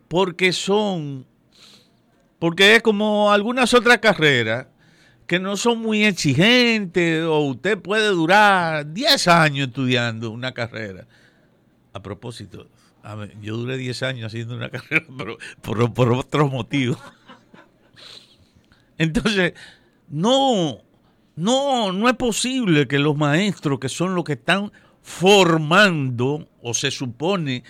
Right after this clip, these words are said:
que deben de estar formando a nuestros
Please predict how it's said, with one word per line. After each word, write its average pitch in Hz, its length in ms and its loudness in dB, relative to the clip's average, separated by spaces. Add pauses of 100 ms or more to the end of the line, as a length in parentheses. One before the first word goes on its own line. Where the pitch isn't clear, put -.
(300)
que 131 140 0
deben 175 280 0
de 160 80 -2
estar 175 340 -2 (280)
formando 156 1120 4
a 120 80 0
nuestros 110 1080 -8